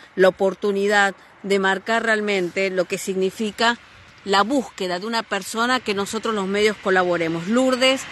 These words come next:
sigue desaparecida en San Luis. Guadalupe sigue desaparecida en la provincia de San Luis. Lourdes hace siete días que sigue desaparecida. Lourdes,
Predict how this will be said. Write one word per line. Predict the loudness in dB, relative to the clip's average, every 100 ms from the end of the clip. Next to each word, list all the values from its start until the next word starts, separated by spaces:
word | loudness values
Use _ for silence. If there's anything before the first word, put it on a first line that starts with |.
| -12
sigue | -6 0 2 2
desaparecida | 0 0 0 2 0 -2 -2 -2
en | 0
San | 0 0 2
Luis. | 0 0 -10 -18 -20 -20 -4
Guadalupe | 4 4 4 0 -4 -6 -10
sigue | -10 -10 -10 -10
desaparecida | -10 -12 -8 -8 -8 -4 -2
en | 0
la | -2
provincia | -2 -2 -2 -4 -4
de | -4
San | -2 -2 0
Luis. | 0 -2 -4
Lourdes | 0 0 2 0 0
hace | -2 -4
siete | -4 -2 0 0
días | 0 0 -2 -12 -20 -20 -4
que | -2
sigue | 0 -2 -2 -2
desaparecida. | -2 -2 0 0 0 -4 -2 -2 -4 -8 -20 -20 -10
Lourdes, | 0 2 4 2 2